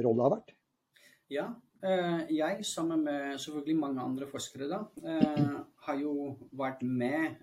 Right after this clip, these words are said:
Speaker 2: eh, i noen av de møter, eh, som har vært for å, for å informere hovedforfattere, eh, om nordiske tilstand, eller forhold, må jeg si, nordiske forhold, eh,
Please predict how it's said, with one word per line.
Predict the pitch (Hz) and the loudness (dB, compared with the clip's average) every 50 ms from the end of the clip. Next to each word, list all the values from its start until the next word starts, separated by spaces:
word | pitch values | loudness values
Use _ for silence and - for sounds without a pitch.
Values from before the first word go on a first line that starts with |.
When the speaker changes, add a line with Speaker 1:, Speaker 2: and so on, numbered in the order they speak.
| - - | -10 -8
Speaker 2:
eh, | 135 135 131 131 131 127 127 127 127 127 127 - - _ - - - _ _ _ _ _ - | -6 -4 -4 -4 -4 -4 -4 -4 -4 -6 -8 -10 -16 _ -20 -20 -20 _ _ _ _ _ -2
i | 151 143 139 143 139 - | 0 0 0 0 0 2
noen | 156 160 143 127 123 | 2 4 4 4 2
av | 120 | 2
de | 160 165 | 2 2
møter, | 170 170 127 104 104 - - 240 240 - - - - | 4 4 2 2 0 0 -2 -2 -2 -2 -6 -10 -6
eh, | - 180 180 175 175 170 | -4 -2 0 0 0 0
som | 170 - 175 165 | 0 0 -2 -2
har | 165 170 | -2 0
vært | 160 151 147 151 151 - | 2 2 2 0 0 -4
for | - 175 170 | -6 -4 -2
å, | 170 160 160 160 156 | -2 0 0 -2 -2
for | - 156 151 - | -4 -6 -6 -2
å | - | 0
informere | 160 143 - - 156 147 120 110 123 135 131 | 0 0 2 0 0 2 2 2 0 0 -2
hovedforfattere, | 139 135 127 131 - - 139 - - - - - 170 185 202 180 - - 151 147 | -2 -4 -4 -6 -10 -14 -10 -10 -10 -10 -6 -4 -2 0 0 0 -2 -6 -6 -4
eh, | 165 160 156 151 - - | -2 0 0 0 0 -2
om | 147 143 147 151 139 131 - _ _ _ _ _ _ _ _ _ _ _ _ _ _ _ _ 143 | 0 0 2 2 0 -2 -6 _ _ _ _ _ _ _ _ _ _ _ _ _ _ _ _ 0
nordiske | 143 139 139 135 - - - | 2 2 2 0 -2 -8 -8
tilstand, | - 156 131 120 - - - 175 185 185 165 175 - | -4 -2 -2 -2 0 0 0 2 2 2 0 0 4
eller | 151 147 139 139 139 135 | 4 6 6 6 6 4
forhold, | - - 151 123 120 139 151 - - - | 4 4 4 4 2 0 -4 -6 -6 -6
må | 147 143 | -6 -4
jeg | - | -2
si, | - 180 180 | -2 -2 0
nordiske | 160 151 143 143 139 - - - | 0 0 0 -2 -4 -6 -8 -6
forhold, | - 139 117 123 175 185 185 - - _ _ _ - - - - - - - - _ _ - | -4 -4 -2 -2 -4 -6 -8 -10 -16 _ _ _ -20 -20 -20 -20 -20 -20 -20 -20 _ _ 0
eh, | - 156 156 156 151 151 151 151 151 151 | 2 4 6 6 6 6 6 4 4 4